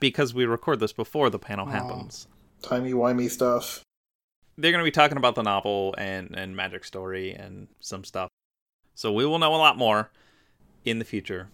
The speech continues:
Speaker 3: And hopefully you caught the stream. Oh, wait.
Speaker 1: Yeah, that's why we're also really gonna wait, 'cause we'll just wait till Jay is back and can talk about it. 'Cause he will have been there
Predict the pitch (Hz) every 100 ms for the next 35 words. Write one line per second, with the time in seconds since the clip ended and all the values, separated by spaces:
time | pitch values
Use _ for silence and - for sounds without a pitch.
0 | _ - 131 151 151 156 151 143 131 170
1 | - 139 127 127 - _ 113 107 98 87
2 | - _ _ _ _ _ _ _ - 143
3 | 151 147 147 _ _ _ _ _ - 135
4 | - 139 127 123 123 117 117 120 113 -
5 | 110 104 101 123 107 107 107 101 95 _
6 | 107 98 95 95 95 _ - 92 - _
7 | _ _ _ _ 98 98 - _ _ -
8 | - - 95 - 95 - 92 95 - 92
9 | 92 - - 113 98 95 98 - - -
10 | - - - _ _ _ _ _ _ _
11 | _ - 107 98 92 - 143 147 175 170
12 | 175 - 185 101 92